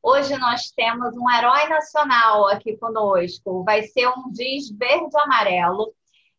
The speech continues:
E a gente vai falar com Clodoaldo Silva, que é campeão paralímpico,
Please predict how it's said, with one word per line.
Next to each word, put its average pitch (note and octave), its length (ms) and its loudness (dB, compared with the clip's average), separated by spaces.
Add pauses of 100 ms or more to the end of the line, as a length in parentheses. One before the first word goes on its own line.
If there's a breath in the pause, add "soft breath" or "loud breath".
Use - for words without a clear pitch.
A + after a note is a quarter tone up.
(160)
E B3+ 160 0
a B3+ 140 4
gente C#4 440 -4
vai A3+ 280 0
falar A3 640 4
com G#3 220 -4
Clodoaldo B3 720 2 (260)
Silva, B3 680 -4 (520)
que B3 200 -4
é A3+ 180 2
campeão C4+ 680 -2
paralímpico, G#3 1120 -2